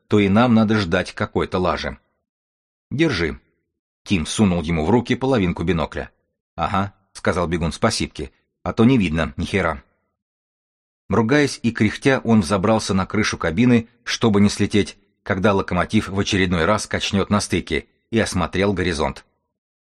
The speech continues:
"Дымка мешает", — сообщил он, спрыгивая на остатки угольной кучи. "Но если бы впереди был большой город, я бы увидел.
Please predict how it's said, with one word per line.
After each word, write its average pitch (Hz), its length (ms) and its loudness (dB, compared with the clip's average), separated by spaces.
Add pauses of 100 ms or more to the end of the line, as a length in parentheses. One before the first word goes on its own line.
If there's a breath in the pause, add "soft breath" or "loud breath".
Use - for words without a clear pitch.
(260)
"Дымка 90 540 2
мешает", — 78 680 -2
сообщил 85 520 -2
он, 107 240 4
спрыгивая 90 600 0
на 85 120 2
остатки 90 500 -2
угольной 85 380 -2
кучи. - 420 -4 (400)
"Но 87 100 0
если 98 280 0
бы 87 140 -2
впереди 98 360 0
был 90 180 0
большой 85 320 -2
город, 113 340 2
я 101 180 0
бы 90 120 0
увидел. 80 440 0